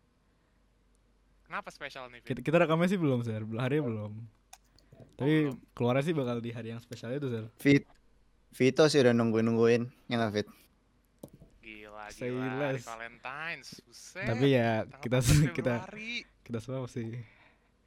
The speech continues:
Speaker 2: ya, coba perkenalan
Speaker 1: Oke,
Speaker 2: dulu lah,
Speaker 1: oke,
Speaker 2: perkenalan dulu
Speaker 1: oke.
Speaker 2: lah. Perkenalan ulang
Speaker 1: Oh,
Speaker 2: nggak,
Speaker 1: kita
Speaker 2: Sir?
Speaker 1: perkenalan dulu nih.
Speaker 2: Perkenalan
Speaker 1: Kan
Speaker 2: ulang.
Speaker 1: untuk orang-orang yang belum nonton episode satu, mungkin yang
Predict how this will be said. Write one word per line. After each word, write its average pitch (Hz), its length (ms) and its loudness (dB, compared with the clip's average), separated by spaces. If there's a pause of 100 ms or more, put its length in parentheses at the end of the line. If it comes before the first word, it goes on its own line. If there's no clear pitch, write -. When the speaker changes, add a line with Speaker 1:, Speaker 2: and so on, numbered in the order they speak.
(240)
Speaker 2:
ya, 123 140 -4
coba 147 180 2
perkenalan 139 320 0
Speaker 1:
Oke, 139 80 -2
Speaker 2:
dulu 131 140 2
lah, 139 80 -2
Speaker 1:
oke, 117 100 -6
Speaker 2:
perkenalan 131 300 -8
dulu 156 100 -10
Speaker 1:
oke. 127 80 -10
Speaker 2:
lah. 120 100 -10 (520)
Perkenalan 156 320 -10
ulang 170 100 -6
Speaker 1:
Oh, 156 80 -4
Speaker 2:
nggak, 135 80 -6
Speaker 1:
kita 120 80 -6
Speaker 2:
Sir? 151 140 -8
Speaker 1:
perkenalan 165 260 -10
dulu 147 220 -16
nih. 151 180 -20
Speaker 2:
Perkenalan 156 240 -10
Speaker 1:
Kan 160 160 -6
Speaker 2:
ulang. 120 300 -6
Speaker 1:
untuk 139 160 -16
orang-orang 151 340 -8
yang 156 140 -6
belum 147 160 -14
nonton 151 200 -12
episode 147 280 -10
satu, 143 320 -12
mungkin 156 340 -18
yang 143 220 -20